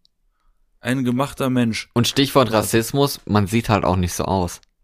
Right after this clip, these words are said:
Speaker 2: Also die s-, sehen mir ja nicht an, dass ich irgendwie aus Deutschland bin. Das sieht man ja nicht.
Speaker 1: Aber wir sieht ein Deutscher
Speaker 2: Man hört
Speaker 1: aus?
Speaker 2: es vielleicht dann nur nach Florian. Ja,
Speaker 1: Lederhose.
Speaker 2: eben.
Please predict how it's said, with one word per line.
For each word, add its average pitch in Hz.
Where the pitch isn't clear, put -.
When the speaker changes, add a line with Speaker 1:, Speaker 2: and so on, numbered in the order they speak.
Speaker 2:
Also 90
die 87
s-, 80
sehen 101
mir 104
ja 95
nicht 92
an, 101
dass 90
ich -
irgendwie 87
aus 80
Deutschland 87
bin. 87
Das -
sieht 120
man 80
ja 69
nicht. -
Speaker 1:
Aber 117
wir 123
sieht 120
ein 120
Deutscher 113
Speaker 2:
Man 143
hört 135
Speaker 1:
aus? 143
Speaker 2:
es 117
vielleicht 117
dann 110
nur 113
nach 101
Florian. 127
Ja, 160
Speaker 1:
Lederhose. 123
Speaker 2:
eben. 101